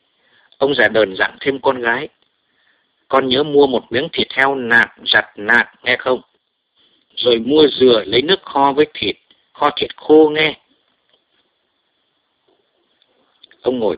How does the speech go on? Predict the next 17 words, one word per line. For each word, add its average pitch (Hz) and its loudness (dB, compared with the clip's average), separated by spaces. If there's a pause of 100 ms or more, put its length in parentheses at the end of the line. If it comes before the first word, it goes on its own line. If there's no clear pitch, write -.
bên 117 -8
cạnh 92 -6 (100)
anh 120 -12
ba, 120 -6 (280)
ngậm - -6
cái - -2 (100)
tẩu 80 -2
thuốc, 175 -2 (220)
mắt 156 -8
mơ 135 2
màng 95 -4 (120)
bóng 117 -10
khói. 110 -12 (1300)
"Bước - 2
chân 131 0
xuống 143 -2
tàu 95 0